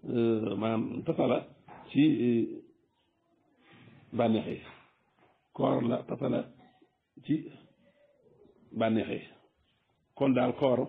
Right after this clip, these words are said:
tasa la ci sawara. Tasa la joo xam ni jaam ji daf ci aaroo walif sawara. Yonent bi nee na ci hadiis boo xam ne muttafaqun alayhi la,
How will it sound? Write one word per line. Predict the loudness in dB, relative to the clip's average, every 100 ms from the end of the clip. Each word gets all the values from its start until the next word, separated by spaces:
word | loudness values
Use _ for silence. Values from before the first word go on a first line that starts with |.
| -8 -20 _ _ _ -10
tasa | -6 0 0
la | 0 -4
ci | -8
sawara. | -4 -2 -4 -8 -16 -20 _ _ _ _ _ _ _ _ _ _ -20 -18 -8 -6 -4
Tasa | -2 2
la | 2
joo | 4
xam | 4
ni | 4 2 -2 -18 -8 2
jaam | 4 6 4
ji | 2
daf | 0 -2
ci | 0 0 0 -4
aaroo | -2 0 0 2 2 2 0 -2 -8 -20 _ _ _ _ -16 0
walif | 4 4 2 -4 -20 _ _ -20 -20 -20 -20 -20 -20 -20 -20 -20 -20 _ _
sawara. | -4 -2 -2 -8 -18 _ _ _
Yonent | 0 2 2
bi | 2
nee | 2
na | 0
ci | -2
hadiis | 0 0
boo | 0
xam | 0 2
ne |
muttafaqun | 2 2 -2 -6 -2 -2
alayhi | 0 0
la, | -2